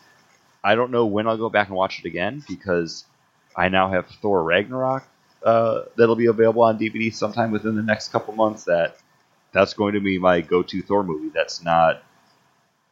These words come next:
something like Avengers or Age of Ultron, like the other movies that he's in, that I think it's a much stronger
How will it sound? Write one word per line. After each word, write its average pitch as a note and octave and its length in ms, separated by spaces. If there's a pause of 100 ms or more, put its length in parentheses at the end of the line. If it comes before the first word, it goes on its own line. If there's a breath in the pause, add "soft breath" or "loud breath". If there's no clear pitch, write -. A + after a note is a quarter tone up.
(120)
something F2 420
like E2 280 (800)
Avengers D2 680
or D#2 240
Age E2 220
of D2+ 80
Ultron, E2 440 (920)
like F2 240
the G2+ 100
other A2 300
movies F2+ 340
that F2 240
he's F2+ 460
in, E2 320
that D#2+ 240 (560)
I G2 80
think F#2+ 260 (420)
it's G#2 160
a G2+ 60
much E2 400
stronger D#2 540